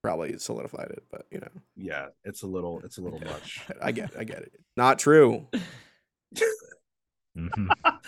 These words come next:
Speaker 2: I understand that your dad's watching. You don't want him to know about,
Speaker 1: It's not.
Speaker 2: you
Speaker 1: That would
Speaker 2: know.
Speaker 1: be genetic. It's not true.
Speaker 3: Well, listen,
Speaker 2: <laughs>
Speaker 3: I, I have heard genuinely from, like, people studying psychology that your kinks come from your parents.
Speaker 1: No,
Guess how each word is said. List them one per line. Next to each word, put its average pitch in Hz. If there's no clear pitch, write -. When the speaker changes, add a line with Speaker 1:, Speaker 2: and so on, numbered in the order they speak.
Speaker 2:
I 165
understand 196
that 170
your 151
dad's 143
watching. 123
You 110
don't 104
want 131
him 147
to 139
know 107
about, 98
Speaker 1:
It's 139
not. 247
Speaker 2:
you 196
Speaker 1:
That 165
would 220
Speaker 2:
know. 214
Speaker 1:
be 240
genetic. 220
It's 135
not 240
true. 247
Speaker 3:
Well, 147
listen, -
Speaker 2:
<laughs> -
Speaker 3:
I, 147
I 131
have 151
heard 196
genuinely 143
from, 131
like, 123
people 147
studying 147
psychology 127
that 107
your 110
kinks 123
come 120
from 110
your 101
parents. 117
Speaker 1:
No, -